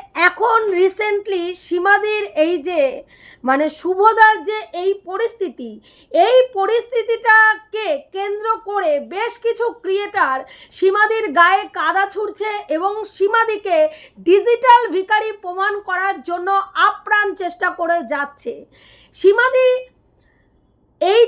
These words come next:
যে এখন বর্তমান পরিস্থিতি যেটা রয়েছে, সেই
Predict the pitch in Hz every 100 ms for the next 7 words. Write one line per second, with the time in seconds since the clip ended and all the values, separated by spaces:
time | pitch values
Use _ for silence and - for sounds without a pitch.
0 | 466 494 494 508 - - 311 339 466 508
1 | 330 349 349 440 453 466 403 392 415 403
2 | 440 440 311 339 370 320 294 277 - 214
3 | 254 _ _ _ _ - 392 494